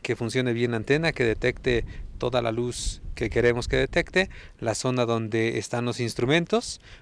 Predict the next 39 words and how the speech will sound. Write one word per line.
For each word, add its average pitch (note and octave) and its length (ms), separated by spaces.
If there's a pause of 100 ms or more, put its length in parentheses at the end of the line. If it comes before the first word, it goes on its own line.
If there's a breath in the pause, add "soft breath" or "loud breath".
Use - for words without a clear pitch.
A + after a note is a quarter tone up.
(140 loud breath)
donde A2 240
llega B2 240
la B2 100
luz, F#3+ 440 (300 soft breath)
eh, A#2 360
la A2+ 140
zona B2 420
donde A2 680
se - 180
controlan B2+ 500
los A#2+ 140
instrumentos, C3 840
donde G#2+ 200
se A2 140
controla A#2 460
la A#2 80
antena, C3+ 460 (400 loud breath)
y G3 80
bueno, A2 300
como G#2+ 260
vieron, A#2+ 280
tenemos A#2 340
una A#2 160
zona A#2 420 (260 loud breath)
de B2 180
recepción, C3 640
una A2+ 200
zona G#2+ 320
de A2+ 160
visitantes, A#2+ 840 (300 loud breath)
y A#2 100
hay A2 120
zonas A2 360
donde G#2+ 400
pueden A2+ 440
quedarse A2 460
en G#2+ 120
algún A2 540
momento A2 520